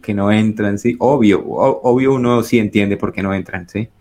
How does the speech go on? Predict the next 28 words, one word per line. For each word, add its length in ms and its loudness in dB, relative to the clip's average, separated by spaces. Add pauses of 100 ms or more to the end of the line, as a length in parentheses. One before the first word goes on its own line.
(480)
Porque 240 -12
le 100 -8
quitarían 760 -2
medallas 800 0
a 440 -2
países 480 -2
que 120 -12
no 120 -10
son 160 -8
potencia 600 -6 (680)
en 220 0
ese 260 -2
deporte, 580 -2
como 380 -8 (1000)
en 160 0
el, 220 -6
en 200 -6
el 140 -4
caso 320 0
de 120 4
patinaje, 640 -4 (600)
de 140 -2
patinaje 440 -2
de 40 0
pistas. 460 -2
Si 180 -4
Colombia 640 2
va 720 -2